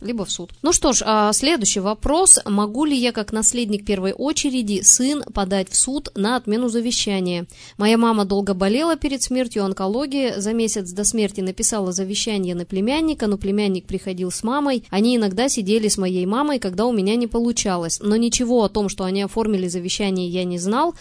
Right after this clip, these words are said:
Видимо, без меня вызвали нотариуса. Мама была довольно плоха и уже не могла не осознавать своих действий. Как мне действовать дальше?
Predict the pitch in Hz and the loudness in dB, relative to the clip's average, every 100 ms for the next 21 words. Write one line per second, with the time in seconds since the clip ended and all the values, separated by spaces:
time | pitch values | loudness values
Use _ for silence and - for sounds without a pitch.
0 | - - - 233 233 226 202 185 196 202 | -14 -12 0 2 4 4 4 2 0 0
1 | 185 196 220 - 196 208 233 226 - 214 | 2 2 2 2 2 2 2 2 0 -4
2 | 233 208 175 175 170 180 - 208 220 185 | 0 0 0 2 0 0 -2 -2 0 -2
3 | 180 180 180 175 185 175 180 170 254 302 | -2 -2 -2 -2 -2 -2 -6 -4 -2 0
4 | 202 202 233 196 175 214 226 180 185 170 | 0 0 0 0 -2 -2 0 -2 -4 -4
5 | 180 226 - 185 185 175 165 - 175 - | -4 -4 -4 -4 -4 -4 -4 -6 -8 -10
6 | - - 220 240 226 170 185 196 202 190 | -20 -6 -6 -2 -2 0 -2 -2 -2 -2
7 | 180 | -4